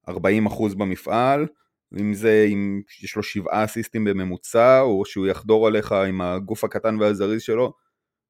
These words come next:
הוא, הוא, הוא שחקן מעל הרמה של ה-B C L. אה, כבר העונה, אה, בסקוניה רצו... רצו לקנות אותו מ-,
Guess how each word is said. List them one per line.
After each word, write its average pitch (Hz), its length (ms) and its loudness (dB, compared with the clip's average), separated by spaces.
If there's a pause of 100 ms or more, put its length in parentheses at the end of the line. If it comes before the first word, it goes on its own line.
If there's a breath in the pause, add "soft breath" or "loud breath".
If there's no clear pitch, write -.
(120)
הוא, - 200 -16 (400)
הוא, 113 280 -4
הוא 123 120 -4
שחקן 143 480 0
מעל 131 280 6
הרמה 117 320 2
של 104 160 -2
ה-B 92 140 -2
C - 160 -8
L. 117 400 0
אה, 98 200 0
כבר 107 220 0
העונה, 104 520 0
אה, 87 160 -2
בסקוניה 101 520 -4
רצו... 95 540 -4 (840)
רצו 95 240 -6
לקנות 117 380 -2
אותו 113 260 2
מ-, 87 800 -6